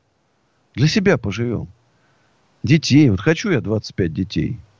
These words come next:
Мне вот сегодня там, э, объективку на одного человека, который ищет, э, место, пришли. Вдруг я вижу, у него пятнадцать детей. И такое острое чувство зависти,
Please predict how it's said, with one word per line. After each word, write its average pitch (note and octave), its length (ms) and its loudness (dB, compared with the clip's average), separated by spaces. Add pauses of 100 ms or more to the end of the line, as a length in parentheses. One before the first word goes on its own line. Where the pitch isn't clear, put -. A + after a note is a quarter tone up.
(140)
Мне A2+ 340 4
вот G#2+ 180 2
сегодня G2+ 340 4
там, A#1 840 -2
э, - 20 -2
объективку F#2 560 2
на F2+ 140 2
одного F2 240 2
человека, - 260 0
который D#2 360 -2
ищет, - 220 -6 (380)
э, - 60 -4
место, F#2+ 400 2
пришли. - 320 -6
Вдруг - 260 0
я A#2 80 4
вижу, C3 220 4
у F#2+ 40 6
него E2+ 160 2
пятнадцать D3+ 520 0
детей. C#3+ 320 -2 (1000)
И F#2+ 80 -2
такое - 240 -6
острое D3 520 2
чувство C3+ 560 0
зависти, A#2+ 720 2